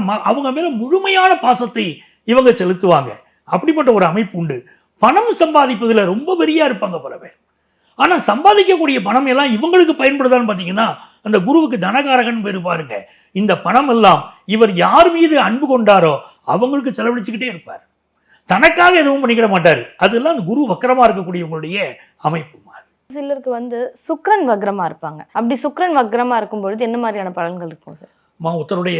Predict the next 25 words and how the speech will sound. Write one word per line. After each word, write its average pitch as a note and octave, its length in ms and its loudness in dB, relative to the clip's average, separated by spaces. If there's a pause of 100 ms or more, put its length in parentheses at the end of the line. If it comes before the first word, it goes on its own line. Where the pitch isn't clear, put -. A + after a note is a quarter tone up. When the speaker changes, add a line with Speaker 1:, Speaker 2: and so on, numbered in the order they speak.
(140)
Speaker 1:
ஜாதகத்துல F3 640 -6 (1120)
சுக்கிரன் A3 540 -6
நல்ல F#3+ 280 -6
நிலையிலேயே G#3 440 -8
இருக்கட்டுமா, - 400 -20 (640)
உச்சத்துல B3 460 -2
ஒருத்தருக்கு F3 380 -6
சுக்கிரன் D#3+ 320 -8
இருக்கு, - 200 -20 (640)
அப்படி G3+ 280 0
இருக்குன்னா, B3+ 360 -4
ஒரு F3 120 -2
பெண்ணுடைய C4+ 340 -2 (100)
ஜாதகத்துல F#3+ 480 -4
உச்சத்துல G3 720 -8 (120)
சுக்கிரன் F3+ 380 -8 (180)
அப்படின்னு E3+ 340 -8
பாத்தீங்கன்னா, C#3 400 -10 (500)
அங்கேயும் E4+ 500 0
பாத்தீங்கன்னா E3 440 -8 (640)
ஏதோ E4+ 180 -4 (120)
மேரிட்டல் G3+ 440 -6
லைஃப்ல F3 240 -8 (100)
ப்ராப்ளம் C3 380 -10
கொடுக்கும். - 300 -20